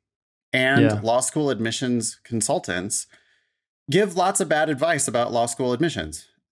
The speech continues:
Speaker 1: because
Speaker 2: Yeah.
Speaker 1: their incentives are not aligned with yours. Their incentives are to get you to apply,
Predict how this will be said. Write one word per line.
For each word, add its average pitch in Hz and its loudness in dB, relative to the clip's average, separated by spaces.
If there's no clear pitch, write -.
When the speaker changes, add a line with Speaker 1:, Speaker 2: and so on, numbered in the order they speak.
Speaker 1:
because 127 2
Speaker 2:
Yeah. 123 -8
Speaker 1:
their 151 0
incentives 147 0
are 120 0
not 110 -2
aligned 135 0
with 104 -4
yours. 87 -10
Their 113 0
incentives 123 -2
are 104 2
to 104 -8
get 113 -2
you 117 -4
to 113 -2
apply, 127 0